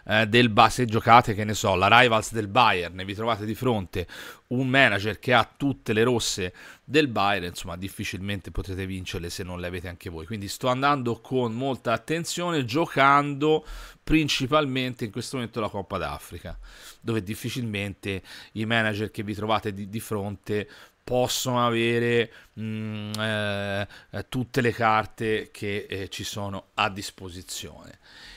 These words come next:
E, mm, qui vedete insomma il, lo score più alto che io ho fatto non in questo momento mi sembra, o forse sì, non ricordo,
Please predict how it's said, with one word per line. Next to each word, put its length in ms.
E, 360
mm, 380
qui 220
vedete 460
insomma 840
il, 180
lo 80
score 320
più 180
alto 400
che 100
io 140
ho 40
fatto 560
non 300
in 120
questo 380
momento 640
mi 120
sembra, 640
o 40
forse 440
sì, 160
non 180
ricordo, 800